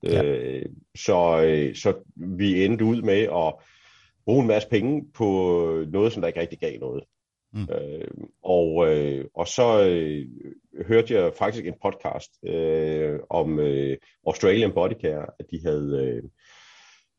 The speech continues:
Speaker 2: at de havde, øh, gået ind via Amazon først i, øh, i Tyskland. Og så tænkte jeg, "Ved du hvad, det vil jeg sgu gerne høre noget mere om." Så jeg ringede til, til Morten og sagde, "Morten, jeg kommer lige over, hvis du giver en kop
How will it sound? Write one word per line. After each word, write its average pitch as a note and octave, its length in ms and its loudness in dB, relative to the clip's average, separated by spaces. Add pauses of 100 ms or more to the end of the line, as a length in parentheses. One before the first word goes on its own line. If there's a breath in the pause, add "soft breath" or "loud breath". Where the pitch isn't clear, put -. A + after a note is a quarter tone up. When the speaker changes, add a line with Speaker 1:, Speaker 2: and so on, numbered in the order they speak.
(540)
Speaker 2:
at G2 100 -2
de A#2+ 100 4
havde, F2+ 560 6
øh, D#2 100 -2
gået G#2 180 4
ind G#2+ 220 0
via G2 520 2
Amazon F#2 460 -2
først F2+ 260 -8 (440)
i, F2 200 -4
øh, D2+ 280 0
i - 40 -8
Tyskland. F#2+ 420 0 (1000)
Og F#2 120 -4
så F#2+ 100 -4
tænkte E2 220 0
jeg, D#2+ 80 2
"Ved F2 80 2
du F#2+ 80 4
hvad, E2+ 100 4 (120)
det G2+ 120 2
vil F#2 100 0
jeg D2+ 160 -2
sgu - 140 -20
gerne F#2 180 0
høre F#2 160 0
noget E2 120 0
mere E2+ 180 0
om." E2+ 180 -2
Så - 120 0
jeg A2 260 6
ringede B2+ 280 2
til, E2 480 -2
til F#2 100 -4
Morten B2+ 380 2
og - 100 -8
sagde, F2+ 160 0
"Morten, A#2+ 380 0
jeg G#2+ 120 -4
kommer A2 200 0
lige A#2+ 200 -2
over, A2+ 260 -4
hvis G#2 140 -10
du F#2 240 -8
giver A#2+ 140 0
en A2+ 60 -2
kop - 100 -2